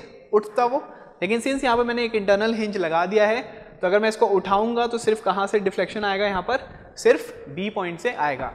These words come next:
ऐसी property होती है internal hinge की। तो similarly अगर मैं आईएलडी बनाऊंगा तो यहाँ पर तो support है, तो इसको अगर मैं उठाया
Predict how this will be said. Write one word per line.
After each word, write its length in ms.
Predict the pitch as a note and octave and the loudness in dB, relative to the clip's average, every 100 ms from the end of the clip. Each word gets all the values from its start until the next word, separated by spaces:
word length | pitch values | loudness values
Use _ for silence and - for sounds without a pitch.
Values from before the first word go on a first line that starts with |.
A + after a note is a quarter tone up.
| F3 | 0
ऐसी 200 | F#3+ A#3+ | 0 2
property 360 | G#3 F#3+ F#3+ | 2 2 0
होती 200 | G3 F#3 | -2 -2
है 60 | G#3+ | -6
internal 300 | E3+ D#3+ E3+ | -6 -6 -6
hinge 240 | E3+ C#3 | -8 -12
की। 100 | - - - - - | -14 -18 -20 -20 -12
तो 60 | F#3 | -4
similarly 360 | A3+ B3 B3+ | 0 4 4
अगर 160 | B3 B3 | 2 0
मैं 100 | B3 | 2
आईएलडी 400 | F#3+ F#3+ G3+ A#3 | 4 4 4 0
बनाऊंगा 440 | A3+ A3 A3+ G#3 A#3+ - - - - - - - - - _ _ | 0 0 0 0 0 -4 -18 -20 -20 -20 -20 -20 -20 -20 _ _
तो 40 | G3+ | -2
यहाँ 260 | F#3 G#3+ | 0 2
पर 160 | A3 A#3+ | 2 2
तो 100 | C4 | 2
support 400 | - G#3 A3 A3 | 2 6 6 6
है, 60 | D#3 | 0
तो 500 | - - - - F3 | -4 -16 -20 -14 -4
इसको 160 | - | 2
अगर 140 | A3+ A#3 | 2 2
मैं 120 | A#3+ | 2
उठाया 520 | G#3 G3 G#3+ G3+ G#3+ | 2 2 4 4 4